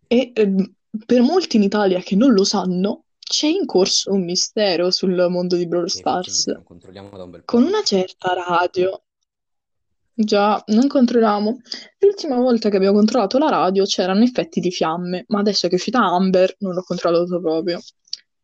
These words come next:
Speaker 1: E Kairos non ha messo nulla, quindi non penso sia cambiato qualcosa. Ad ogni modo, per chi non lo sapesse, da aprile circa
Speaker 2: Sì.
Speaker 1: è iniziata una radio. E in questa radio comunque iniziava a dare spoiler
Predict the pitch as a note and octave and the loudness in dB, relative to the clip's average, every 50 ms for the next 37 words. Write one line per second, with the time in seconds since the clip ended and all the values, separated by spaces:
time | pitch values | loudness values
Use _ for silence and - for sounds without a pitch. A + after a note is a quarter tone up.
0 | _ _ - - A3+ A3 - G3+ G3+ F#3 F#3+ G3 G3+ G3+ - - G3 F#3+ F#3 F#3 | _ _ -4 -4 -4 -2 0 0 2 2 2 2 2 0 0 0 0 -2 0 0
1 | F#3 F#3 F3+ - - - F#3+ F3 E3+ F3 E3+ E3+ F3+ - F#3+ F3+ E3+ F#3 F3 F#3 | 0 -2 -2 -4 -4 -6 -6 -8 -6 -4 -2 -2 0 0 0 -2 0 -4 -6 -4
2 | - E3+ F3 F#3+ - G3 - - F#3 - F3+ F3+ F3 F3+ F3+ F3+ F3 F#3 F#3+ - | -4 -4 -4 -4 -6 -6 -4 -6 -6 -6 -4 -4 -4 -2 -2 -2 -4 -4 -6 -8
3 | - G3 F#3+ G3 - A#3+ _ _ _ _ _ _ _ - - _ _ _ _ _ | -6 -4 -4 -4 -6 -10 _ _ _ _ _ _ _ -16 -16 _ _ _ _ _
4 | _ _ _ - - E4 D4 B3+ A3 G3 F3 D#3+ E3 F#3+ G4 D4+ D4+ - F#4 D4 | _ _ _ -6 -2 0 2 4 4 4 2 0 -2 0 0 -2 -2 -2 0 0
5 | A3+ A#3+ B3 - E4+ E4 B3+ A#3+ A#3 - - - C4+ C4 - - _ _ _ - | 0 0 -2 -4 -6 -2 -2 -2 0 0 0 2 0 0 -2 -6 _ _ _ -18
6 | - _ _ _ _ _ _ _ _ _ _ _ - - G#3 G#3+ F#3+ F#3+ F3 - | -18 _ _ _ _ _ _ _ _ _ _ _ -2 2 2 4 4 2 0 -2
7 | G#3 G#3 G#3 - C#4 B3+ A#3 G#3 G3 - A#3 G#3 G#3 - - A#3+ D#4 E4 _ _ | -4 -4 0 2 2 4 4 4 2 2 0 -2 -2 -2 -4 -6 -6 -6 _ _
8 | _ _ _ _ _ _ _ _ _ _ - _ _ _ _ _ _ _ _ _ | _ _ _ _ _ _ _ _ _ _ -20 _ _ _ _ _ _ _ _ _
9 | - - _ _ _ _ _ _ - D#4+ E4+ F4 D#4 - - G3+ F3+ F3+ - G3 | -16 -16 _ _ _ _ _ _ -6 -4 0 0 0 0 0 -4 -4 -2 0 0
10 | F#3+ F3+ F3 E3+ F3 F3 F3 - F#3+ F#3 - _ _ _ - _ - - B3 C#4 | 0 0 0 0 0 0 0 0 -2 -2 -2 _ _ _ -20 _ -4 -2 0 0
11 | C#4+ D#4+ C#4 C#4+ - - E4+ G#3+ F#3+ F#3+ F#3 G#3 G#3 G#3 A#3 G#3+ G3 - G3+ G#3 | 2 0 0 0 0 -2 0 0 0 0 0 0 2 2 2 2 2 2 2 2
12 | A3+ A3+ - A3+ G3 G3+ G3 G3+ G3 F#3 G3+ G3 - - _ - A#3+ A#3 G3+ F#3 | 2 2 0 -2 0 0 0 0 0 -2 0 -2 -2 -4 _ -6 -2 0 2 2
13 | F3+ F#3 F#3 F#3+ G#3 B3 | 2 2 2 2 2 0